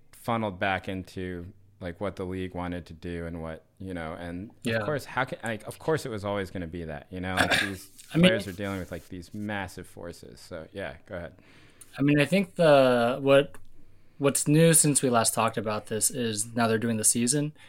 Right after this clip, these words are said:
Speaker 2: and under basically completely insane circumstances. Um, and, you know, they're after, they wanna start before Christmas and they're doing, they're just gonna rush through the schedule, and it's very bizarre 'cause they just finished last season.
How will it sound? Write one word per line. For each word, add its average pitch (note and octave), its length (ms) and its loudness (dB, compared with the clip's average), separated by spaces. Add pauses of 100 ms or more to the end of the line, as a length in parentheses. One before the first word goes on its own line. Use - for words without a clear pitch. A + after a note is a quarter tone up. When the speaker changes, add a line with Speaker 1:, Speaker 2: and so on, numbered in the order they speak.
(400)
Speaker 2:
and C3+ 100 2
under B2+ 440 6 (100)
basically A#2+ 420 2
completely B2 560 0
insane B2 400 2
circumstances. A2 1120 0 (600)
Um, A#2 540 0 (100)
and, A#2 640 0 (360)
you C3+ 140 4
know, B2 100 6
they're A2+ 160 4
after, A#2 220 2
they B2 100 2
wanna A#2+ 200 4
start A#2 180 4
before - 240 -4
Christmas C3 720 2
and G#2+ 360 -6 (640)
they're A#2+ 120 0
doing, A#2+ 640 2
they're B2 100 2
just A2 120 -4
gonna A#2+ 140 2
rush A2 220 2
through A#2 120 -4
the A2 60 -2
schedule, A#2+ 540 4
and G#2+ 100 -2
it's G2+ 120 2
very A2+ 180 2
bizarre G#2+ 360 0
'cause G#2+ 140 -6
they G#2+ 60 -6
just G#2 180 2
finished A2 260 -4
last G#2 240 2
season. G#2 400 -6